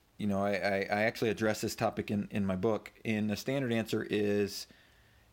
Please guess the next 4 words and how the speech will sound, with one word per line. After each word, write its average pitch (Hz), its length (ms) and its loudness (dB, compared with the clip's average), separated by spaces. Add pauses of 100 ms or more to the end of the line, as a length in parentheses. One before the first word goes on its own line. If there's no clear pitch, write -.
(580)
you 101 80 0
know, 98 160 2
alcohol, 120 840 2 (160)
um, 98 600 0